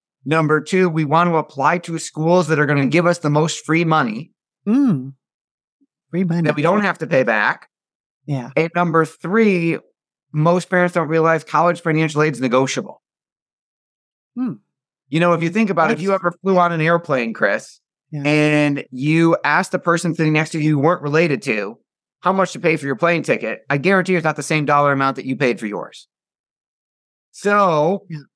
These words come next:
Speaker 1: when you get, when your kid gets to college, if you ask their roommate's parents, "What are they paying for school?" it's probably a different number.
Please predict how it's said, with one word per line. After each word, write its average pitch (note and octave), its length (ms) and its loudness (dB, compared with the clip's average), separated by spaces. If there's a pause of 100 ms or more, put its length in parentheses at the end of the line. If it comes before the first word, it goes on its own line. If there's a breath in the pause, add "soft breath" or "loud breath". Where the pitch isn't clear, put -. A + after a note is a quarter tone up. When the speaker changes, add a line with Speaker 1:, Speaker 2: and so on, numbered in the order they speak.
(120)
Speaker 1:
when E3 160 0
you D#3 80 2
get, D#3+ 280 0
when D#3+ 140 2
your D#3 100 0
kid F3+ 180 -2
gets F3+ 200 2
to E3 80 -10
college, F3+ 600 0 (420)
if D3+ 140 -2
you D3 200 2
ask E3 360 0
their D#3+ 160 2
roommate's F3 420 0
parents, G3+ 420 -2
"What D#3+ 180 2
are F#3+ 80 0
they G#3 140 0
paying D3+ 320 0
for C3+ 100 0
school?" D3 280 2
it's G3+ 160 -2
probably A#2+ 440 0
a D#3 40 4
different F3 260 0
number. G3+ 360 0